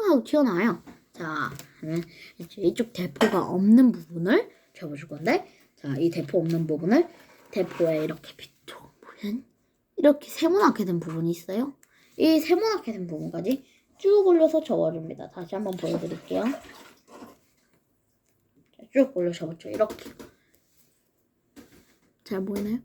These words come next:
이렇게 돼 있는 걸 이렇게 이 세모난 부분까지요. 이렇게 세모난 부분까지. 자, 그럼 이제 이거 아까 저,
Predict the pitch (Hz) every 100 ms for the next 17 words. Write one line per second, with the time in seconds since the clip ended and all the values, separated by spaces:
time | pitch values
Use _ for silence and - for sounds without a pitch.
0 | - - _ _ _ _ - 269 269 247
1 | 220 208 220 269 - - 269 277 269 262
2 | 262 262 254 254 247 - 165 95 196 _
3 | - 175 170 208 220 202 180 170 165 165
4 | - _ _ _ _ _ _ _ _ _
5 | _ _ _ - _ _ _ _ _ _
6 | _ _ _ _ - _ _ - - -
7 | _ _ - 139 - - 151 - - _
8 | _ _ 226 254 294 - _ 214 185 160
9 | 170 170 180 226 202 - -